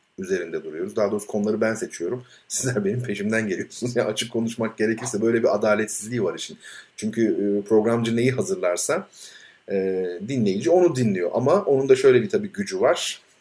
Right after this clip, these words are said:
Dilediği an radyonun ya da nereden dinliyorsa telefonun falan kulağını büküp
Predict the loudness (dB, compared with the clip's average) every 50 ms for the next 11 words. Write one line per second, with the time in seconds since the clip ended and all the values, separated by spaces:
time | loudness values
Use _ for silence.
0 | _ -8 0 4 6 6 6 6 6 6 6 6 4 0 -2 -6 _ _ _ _
1 | _ _ -12 -2 2 2 2 2 2 -2 -4 -4 -2 -2 -2 0 0 0 2 2
2 | 2 2 2 0 -2 -4 -4 -8 -10 -10 -8 -8 -8 -6 -6 -4 -4 -6 -6 -10
3 | -16 -20 -20 -20 _ _ _ 0 2 2 2 2 0 -4 -6 -8 -6 -4 -4 -4
4 | -4 -4 -2 0 0 0 0 0 -2 -4 -4 -6 -10 _ _ _ -12 -10 -8 -8
5 | -8 -10 -10